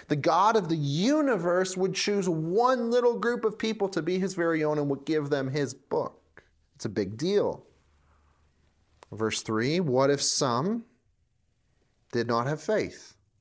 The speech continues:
Will their lack of faith nullify God's faithfulness? Not at all.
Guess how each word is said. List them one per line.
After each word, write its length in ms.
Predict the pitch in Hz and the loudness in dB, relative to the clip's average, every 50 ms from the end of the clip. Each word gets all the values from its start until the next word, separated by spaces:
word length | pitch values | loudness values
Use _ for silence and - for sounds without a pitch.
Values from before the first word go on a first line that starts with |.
| _ _ _ _ _ _ _ _ _ _ _ _ _ _ _ _ _ _ _ _ _ - | _ _ _ _ _ _ _ _ _ _ _ _ _ _ _ _ _ _ _ _ _ 0
Will 180 | 139 156 160 | 4 4 6
their 180 | 151 160 156 143 | 6 6 6 6
lack 380 | 131 120 110 107 131 - - 233 | 6 6 6 4 4 2 0 -2
of 100 | 220 220 | -2 -2
faith 360 | - - 226 254 285 294 - | 0 2 2 2 2 0 -2
nullify 520 | 180 165 160 165 170 170 156 - 175 170 | 0 0 2 2 2 2 2 0 0 2
God's 300 | 170 180 175 175 170 - | 2 4 2 2 2 0
faithfulness? 840 | - 190 190 196 196 185 - 202 202 202 220 285 320 - - - - _ _ - - - - - - - | 0 0 0 0 -2 -2 -4 -2 -2 0 0 -2 -4 -6 -10 -14 -16 _ _ -20 -20 -20 -20 -18 -8 -2
Not 280 | 131 143 139 156 175 | 2 4 6 6 6
at 100 | 202 214 | 6 6
all. 640 | 233 254 277 302 277 233 190 151 139 120 117 107 - | 8 8 8 8 8 8 6 6 4 2 0 -4 -8